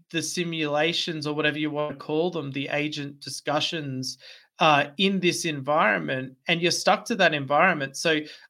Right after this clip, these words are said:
other than prototyping, I don't really understand what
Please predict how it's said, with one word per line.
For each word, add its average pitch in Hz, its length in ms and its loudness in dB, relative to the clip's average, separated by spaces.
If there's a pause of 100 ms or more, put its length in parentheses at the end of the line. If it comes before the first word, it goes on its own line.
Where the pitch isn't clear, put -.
other 220 300 6
than 190 220 0
prototyping, 156 960 0
I 160 120 2
don't 175 380 2
really 160 320 0
understand 147 960 -2 (520)
what - 280 0